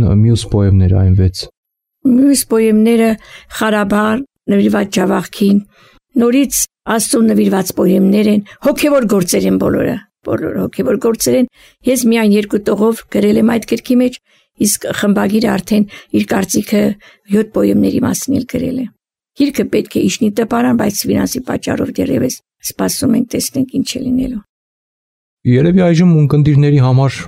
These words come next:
Speaker 1: ավելի պատկերավոր լինելու համար, ը, խնդրեմ, մեկ ստեղծագործություն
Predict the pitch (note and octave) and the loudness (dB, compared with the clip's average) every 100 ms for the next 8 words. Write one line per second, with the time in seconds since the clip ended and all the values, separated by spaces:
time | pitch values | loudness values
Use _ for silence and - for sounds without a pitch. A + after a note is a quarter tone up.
0 | G#2 A2+ A#2 A#2 B2+ B2 A2+ - A#2+ A#2 | 0 2 2 2 2 0 -2 0 0 2
1 | A2+ A#2+ A2+ A2+ A#2 A2+ A2+ B2+ C#3 - | 2 4 4 4 4 4 4 2 0 -6
2 | - G#2+ G#2+ G#2 G2 G2+ - A2 - A#2+ | -4 0 2 2 2 0 0 0 2 2
3 | A#2+ - _ _ - E3 E3+ - - A#2+ | 2 0 _ _ 0 2 2 -4 -10 0
4 | A#2 A2+ C#3+ C#3 C#3 B2+ B2+ B2 C#3+ C#3+ | 0 2 0 0 0 0 0 0 0 2